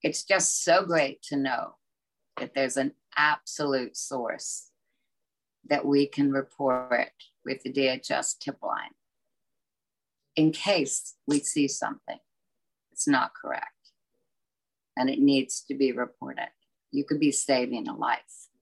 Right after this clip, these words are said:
So we want everyone to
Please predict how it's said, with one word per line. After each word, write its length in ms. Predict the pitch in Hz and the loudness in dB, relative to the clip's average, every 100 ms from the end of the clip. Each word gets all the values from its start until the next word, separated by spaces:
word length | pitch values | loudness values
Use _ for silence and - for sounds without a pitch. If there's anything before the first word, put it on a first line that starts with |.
| _ _ _ _ _ _ _ _ _ _ _ _ _ _ _ _ | _ _ _ _ _ _ _ _ _ _ _ _ _ _ _ _
So 240 | - - 143 | -16 -2 2
we 120 | 139 | 4
want 240 | 147 165 - | 4 2 4
everyone 480 | 139 160 131 139 | 2 2 0 -4
to 80 | - | -6